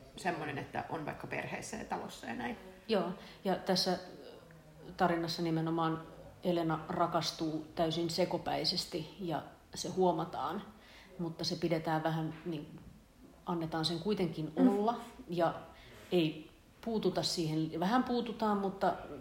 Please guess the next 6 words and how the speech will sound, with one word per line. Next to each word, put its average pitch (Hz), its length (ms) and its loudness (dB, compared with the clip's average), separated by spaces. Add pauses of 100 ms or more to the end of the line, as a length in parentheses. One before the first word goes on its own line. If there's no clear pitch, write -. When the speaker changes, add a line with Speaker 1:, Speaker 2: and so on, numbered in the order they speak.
Speaker 2:
vähän 185 220 4
silleen 175 300 2
kiertoteitse 160 680 0
ja 147 120 0 (2250)
koska 170 240 -4
ka-, 175 160 4